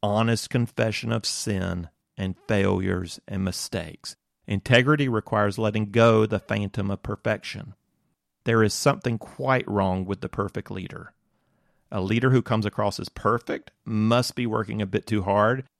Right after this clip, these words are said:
at hiding his flaws. A flawless leader is a good actor. This is why leaders have to have people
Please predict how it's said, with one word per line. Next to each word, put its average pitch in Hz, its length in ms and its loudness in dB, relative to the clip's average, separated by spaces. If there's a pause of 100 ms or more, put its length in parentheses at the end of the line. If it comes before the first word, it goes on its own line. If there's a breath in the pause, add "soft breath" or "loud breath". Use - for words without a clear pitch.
(160)
at 92 220 -6
hiding 101 500 -2
his 98 320 -2
flaws. - 720 -6 (500)
A 101 80 -4
flawless 107 600 4
leader 131 420 0 (380)
is 104 140 -2
a 104 80 -4
good 101 160 0
actor. - 560 -6 (1120)
This 113 140 -2
is 135 140 -6
why 139 140 0
leaders 117 400 2
have 110 280 0
to 127 120 2
have 120 220 -2
people 92 600 -4